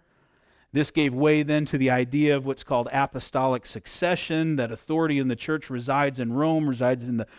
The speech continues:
with the bishop in Rome, and that anybody who holds that position has a clear link all the way back to the Apostle Peter, who is viewed as the foundation of the church.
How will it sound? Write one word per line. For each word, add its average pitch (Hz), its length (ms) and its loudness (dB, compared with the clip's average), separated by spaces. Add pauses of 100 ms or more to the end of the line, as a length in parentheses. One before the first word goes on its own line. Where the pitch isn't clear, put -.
(120)
with 123 160 -2
the 123 100 -2
bishop 165 440 2
in 160 160 -2
Rome, 156 420 2 (220)
and 120 160 0
that 127 160 4
anybody 151 440 2
who 127 160 0
holds 151 240 0
that 139 180 0
position 151 520 -2
has 127 200 -2
a 123 80 0
clear 151 380 0
link 143 300 0
all 208 360 0
the 190 80 0
way 170 160 0
back 139 440 0
to 139 140 -4
the 127 140 -2
Apostle 113 480 -6
Peter, 147 540 0 (340)
who 123 180 -2
is 110 160 -2
viewed 123 280 0
as 113 220 -2
the 107 80 -4
foundation 117 800 -4
of 110 280 -12
the 104 100 -14
church. - 760 -8